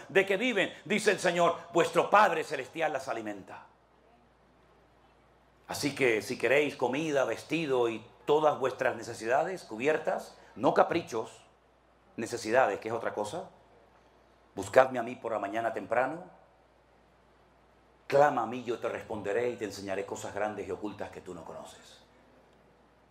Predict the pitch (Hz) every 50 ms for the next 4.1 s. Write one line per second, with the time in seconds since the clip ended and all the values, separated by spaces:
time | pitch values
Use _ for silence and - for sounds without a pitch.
0 | _ _ _ - 104 110 113 135 147 151 147 143 147 131 127 139 139 131 127 135
1 | 151 156 156 143 135 127 139 151 151 147 151 147 147 120 113 104 131 147 151 143
2 | 135 131 120 110 - 107 113 131 131 - 135 123 113 120 107 - - - 135 139
3 | 143 131 110 98 104 127 131 131 127 117 104 98 107 135 147 - - 147 147 139
4 | -